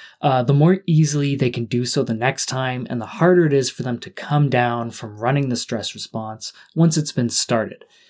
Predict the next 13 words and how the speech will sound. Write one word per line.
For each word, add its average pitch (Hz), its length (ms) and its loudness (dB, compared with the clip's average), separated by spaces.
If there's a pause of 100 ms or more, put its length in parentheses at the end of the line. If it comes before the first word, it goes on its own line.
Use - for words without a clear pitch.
(400)
Now, 131 460 0 (120)
the 131 180 -8
biggest 170 420 2
problem 123 300 0
with 123 160 -6
this, 123 240 -4
I 113 80 -8
think, 117 240 -10
for 104 280 -10
dads 113 580 0 (360)
is 131 640 0
that 120 640 -2
these, 196 720 -2